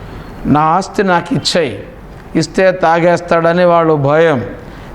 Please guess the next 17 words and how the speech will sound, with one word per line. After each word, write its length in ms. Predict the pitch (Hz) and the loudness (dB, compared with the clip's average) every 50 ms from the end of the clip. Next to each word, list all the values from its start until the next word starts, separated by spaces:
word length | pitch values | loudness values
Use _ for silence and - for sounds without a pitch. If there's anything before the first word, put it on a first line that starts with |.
| - | -2
ప్యాకెట్లో 580 | - 151 160 175 170 190 180 147 143 175 175 170 | 0 0 0 0 0 0 0 0 0 2 2 2
పెట్టేస్తాడని 960 | 156 139 165 165 165 - 190 180 175 170 - - 170 165 165 160 160 156 156 | 2 2 0 0 0 2 2 2 2 0 0 0 2 2 2 2 2 2 2
భయం, 520 | 147 135 151 160 165 170 170 165 151 123 104 - - - - - - - - - - - - | 2 2 2 4 4 4 2 2 0 -2 -4 -6 -10 -14 -16 -18 -18 -18 -18 -18 -6 -2 0
లేకపోతే 360 | 156 170 175 165 180 - 170 | 0 0 0 0 0 0 0
అక్రమ 360 | 156 - - 185 185 185 185 | 0 0 0 -2 0 0 0
సంబంధాలకే 1000 | 175 - 180 160 160 160 165 170 170 165 170 170 170 170 151 156 170 160 151 - - - - - | 0 0 -2 0 2 0 0 2 2 2 2 2 2 0 2 2 2 2 2 2 0 -2 0 0
కావలసిన 440 | 151 151 160 165 165 160 - 160 156 | 2 2 2 2 0 0 0 0 2
అమ్మాయిలకి 640 | 147 143 147 160 175 180 180 185 175 165 143 160 | 2 2 4 4 4 4 4 2 2 0 0 0
ఇచ్చేస్తాడని 840 | 151 147 - - - 180 175 170 175 - - 160 160 160 156 151 156 | -2 -2 -2 -2 0 0 0 0 -2 -2 -2 0 2 2 2 2 2
భయం, 600 | 147 135 131 135 143 156 165 170 160 139 110 95 - - - - - - - - - - - - - - | 2 2 2 4 4 4 4 4 2 2 0 -2 -6 -12 -16 -16 -16 -16 -14 -14 -14 -14 -14 -8 -2 0
లేకపోతే 800 | 139 156 175 185 180 185 190 185 - 185 190 185 185 160 131 127 - | 2 2 2 0 0 0 -2 0 0 2 2 2 2 2 0 -2 0
తెలివితేటలు 600 | - 170 170 185 196 185 202 190 185 165 180 175 | 0 2 4 2 2 2 2 2 2 2 2 2
లేదు, 360 | 175 175 180 175 170 185 185 | 4 4 4 4 4 4 2
స్నేహితులకి 800 | 175 180 - 170 165 180 185 185 180 190 180 180 175 170 - - | 2 2 2 2 2 4 2 2 2 2 4 4 4 2 2 0
ఖర్చు 220 | 240 139 - - 180 | -4 -2 -2 -2 0
పెట్టేస్తాడు 1000 | 170 180 175 160 156 - 170 165 - - - 180 170 165 165 175 180 185 180 165 185 - | 2 2 0 2 2 2 0 0 0 -2 0 2 2 4 4 4 4 4 4 2 0 -2
భయం, 520 | 143 131 139 151 160 175 185 175 151 127 | 0 2 4 4 4 4 4 4 2 0